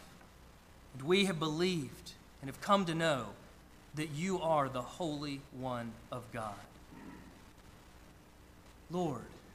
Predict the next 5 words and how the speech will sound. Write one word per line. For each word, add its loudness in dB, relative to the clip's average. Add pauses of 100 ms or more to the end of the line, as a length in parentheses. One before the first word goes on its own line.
(1120)
to -4
whom 2
shall 0
we -2
go? -4